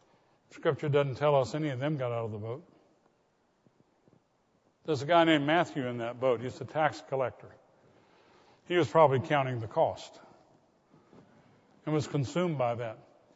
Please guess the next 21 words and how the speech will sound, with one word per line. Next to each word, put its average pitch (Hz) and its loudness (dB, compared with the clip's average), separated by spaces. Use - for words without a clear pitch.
Another 240 6
guy 143 6
named 139 -2
Thomas. 165 2
He's 139 -2
known 151 4
for 139 -4
doubting. 131 2
Probably 147 6
sitting 160 0
there 135 0
saying, 123 -2
"Well, 139 -2
look 175 0
at 190 -2
all 175 4
the 147 -2
things 160 -4
that 131 -6
could 127 -6
happen. 156 -8